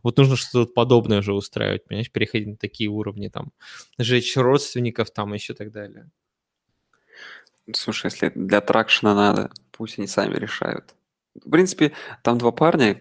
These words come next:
Speaker 2: которых ты, я смотрю, зачем-то добавил нам в список обсуждения, тоже перешли уже все границы.
Speaker 1: М, ты, наверное, говоришь о з-, звёздах, э, спорта мировых, о Мамаеве и Кокорине.
Speaker 2: Слушай, это как вот ве-, возвращаясь к верхней ситуации,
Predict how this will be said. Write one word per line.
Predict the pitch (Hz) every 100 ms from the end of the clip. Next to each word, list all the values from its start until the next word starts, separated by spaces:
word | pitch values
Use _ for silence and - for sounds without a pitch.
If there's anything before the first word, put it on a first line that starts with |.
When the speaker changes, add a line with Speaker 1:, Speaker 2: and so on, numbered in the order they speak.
| _
Speaker 2:
которых | - - 104 101
ты, | 104
я |
смотрю, | 101 110 107
зачем-то | 110 107 104
добавил | 98 107 104
нам | 104
в | 104
список | - 113 - -
обсуждения, | - 110 104 110 131 110
тоже | 104 107 104
перешли | - 101 - -
уже | 101 101
все | -
границы. | 101 101 104 107 - 110 - _ _ _ - _ _ -
Speaker 1:
М, | 131 123 117 117 113 110 113
ты, | 127 117
наверное, | 120 123 127 123
говоришь | 117 117 123 -
о | 117
з-, | - 120
звёздах, | 113 123 135 131 110 -
э, | 117
спорта | - - 123 151 -
мировых, | 117 107 113 110 104 - - - - _ -
о | 107 104 101
Мамаеве | 107 117 117 113 110
и |
Кокорине. | 107 107 123 160 147 107 131 _ _ _ _ _ _
Speaker 2:
Слушай, | - - - 175
это | 220 247 - - -
как | 147
вот | 143 139
ве-, | 147 - -
возвращаясь | - 110 117 - 127 -
к |
верхней | 135 123 104
ситуации, | - - 117 - - 104